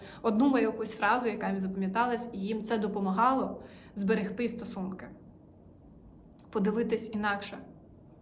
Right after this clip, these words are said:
на свої стосунки. Чи якщо вони виходили зі стосунків, то я допомагала їм прожити цю, цю кризу і вийти знову в плюс, е,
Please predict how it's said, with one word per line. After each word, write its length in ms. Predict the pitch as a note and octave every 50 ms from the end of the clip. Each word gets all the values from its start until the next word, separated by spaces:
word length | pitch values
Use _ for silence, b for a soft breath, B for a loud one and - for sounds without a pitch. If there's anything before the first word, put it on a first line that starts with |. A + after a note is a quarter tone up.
| - - -
на 120 | G#3+ G#3+
свої 260 | - - G#3+ G#3 G3
стосунки. 560 | F#3+ - - G3+ - - G3+ G3 G3 - F3+ E3+ B B B B B B
Чи 160 | - - B3+
якщо 400 | C#4 C#4+ C4 A3+ - - - B3+
вони 160 | A#3+ A#3+ A#3 A3
виходили 560 | G3+ G#3+ - - A#3+ A#3+ A3+ A#3 G#3+ G3+ G3
зі 120 | - -
стосунків, 540 | - - - G3 - B3 B3+ C4+ C4 A3 G3+
то 100 | - G#3+
я 100 | G#3 G#3
допомагала 520 | G3+ G3+ - G3 G3 G3+ G3+ G#3+ A3+ A#3
їм 200 | A3 G3+ G#3 G3+
прожити 500 | G3 - G3+ F#3+ G3 A#3 A#3+ A#3+ - F#3+
цю, 180 | - - - - - - - - - - - -
цю 120 | - - G3+
кризу 640 | - F#3 G3 A#3 B3+ C4 B3+ A#3 A#3 A3 A3 A3+ B B B B B
і 80 | - A3
вийти 260 | G#3 A#3 A3+ A3+ G#3
знову 300 | F#3+ G3 A3+ A3 A3 G#3
в 120 | G3 - -
плюс, 380 | A3+ A3+ C4 C4+ C4 - -
е, 340 | A3 G3 F3+ - - G3